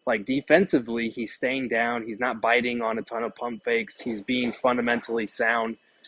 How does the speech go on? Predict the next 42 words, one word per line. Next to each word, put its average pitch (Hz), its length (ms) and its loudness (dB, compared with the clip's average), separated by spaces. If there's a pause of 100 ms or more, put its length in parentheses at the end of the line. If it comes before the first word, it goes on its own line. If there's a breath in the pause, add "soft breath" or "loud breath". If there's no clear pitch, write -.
(120)
Um, 113 360 4
and 110 120 -2
so 123 140 4
this 131 220 0
is 147 120 -2
something 165 360 4
we'll 151 120 4
have 156 180 8
to 156 80 2
monitor, 123 760 2 (240)
you 123 120 -6
know, 110 200 -4 (120)
past 123 340 -2
the 123 80 -4
trade 135 320 0
deadline, 113 500 0
depending 117 380 -2
on 110 160 -2
who 117 200 -6
is 113 120 -8
still 107 260 0
there, 117 420 4 (640 soft breath)
uh, 107 80 -10
because 113 320 -2
I 113 100 2
think 127 220 -4
he 131 220 -2
has 117 640 2
kind 120 200 -6
of 120 120 -4 (140)
cracked 110 420 -4
his 117 160 -2
way 113 180 2
into 123 180 -4
the 123 100 2
rotation. 131 580 2
And 120 160 -2
Kevin 127 200 2
Durant 120 300 4
was 123 160 0
saying, 123 280 2
like, 117 200 4